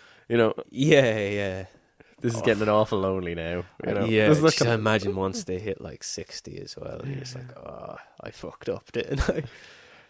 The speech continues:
Speaker 1: Like, uh, but my, my uncle's a priest, and he's one of the nicest people
Speaker 2: Oh,
Speaker 1: ever.
Speaker 2: yeah, yeah,
Speaker 1: And
Speaker 2: your
Speaker 1: he's,
Speaker 2: uncle's
Speaker 1: he's in his seventies. You've met him, sorry.
Speaker 2: Yeah, yeah.
Speaker 1: And, uh,
Speaker 2: Met him at your wedding.
Speaker 1: my other uncle, who's his brother, is, um,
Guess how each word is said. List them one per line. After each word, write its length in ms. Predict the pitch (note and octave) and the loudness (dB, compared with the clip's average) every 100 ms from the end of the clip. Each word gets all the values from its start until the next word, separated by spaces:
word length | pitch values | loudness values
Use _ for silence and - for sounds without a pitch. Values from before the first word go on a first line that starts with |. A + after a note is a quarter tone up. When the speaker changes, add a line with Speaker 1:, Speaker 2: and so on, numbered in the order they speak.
| _ _ _ _ _ | _ _ _ _ _
Speaker 1:
Like, 160 | C#3+ D#3+ | 4 6
uh, 140 | E3+ | 4
but 240 | D#3+ E3+ - | 2 0 0
my, 240 | - F#3 | 0 2
my 160 | F3 F3 | 4 4
uncle's 180 | D3 G#2+ | 2 -2
a 60 | |
priest, 340 | - G2 F#2+ - | 0 0 -2 -6
and 80 | - | -6
he's 140 | F#2 G2+ | -4 0
one 80 | |
of 60 | G2 | 0
the 60 | G2+ | 0
nicest 600 | G#2 G2+ G2+ - - - | 0 0 0 -2 -10 -8
people 320 | F2 - F#3+ | -6 0 6
Speaker 2:
Oh, 80 | A3+ | 6
Speaker 1:
ever. 60 | B2+ | 8
Speaker 2:
yeah, 220 | D#3+ D3+ | 6 6
yeah, 160 | A#2+ B2+ | 6 4
Speaker 1:
And 80 | A2+ | 2
Speaker 2:
your 100 | A2+ | 0
Speaker 1:
he's, 100 | A#2 | -4
Speaker 2:
uncle's 160 | - | -6
Speaker 1:
he's 140 | A#2 C3 | 0 4
in 80 | D3 | 4
his 100 | - | 4
seventies. 560 | A2 A2 G#2 G2 - - _ - | 4 4 2 -6 -10 -18 _ -2
You've 160 | C#3+ | 0
met 140 | G2+ E2+ | 2 -2
him, 100 | D2+ | -4
sorry. 200 | E2+ - - | -6 -4 4
Speaker 2:
Yeah, 200 | F#3+ E3 | 6 8
yeah. 120 | E3+ C#3 G2 | 6 4 4
Speaker 1:
And, 80 | F2+ | 4
uh, 400 | F2+ E2+ E2+ E2 | 2 0 0 4
Speaker 2:
Met 20 | D#3 | 4
him 100 | B2 | 6
at 80 | G#2 | 4
your 100 | G#2 | 4
wedding. 300 | A2 A2 - _ _ _ _ _ _ _ _ | 2 0 -6 _ _ _ _ _ _ _ _
Speaker 1:
my 200 | C3 C3 | 4 8
other 240 | C#3+ C#3+ A#2+ | 8 8 8
uncle, 260 | A#2 G2 | 6 0
who's 200 | G2 F#2+ | -4 -4
his 120 | F#2+ E2+ | -6 -4
brother, 340 | G2+ F2+ E2 | -2 0 -2
is, 360 | - F2 E2+ - | -6 -6 -8 -8
um, 480 | E2 F2 E2+ E2 | -6 -4 -4 -8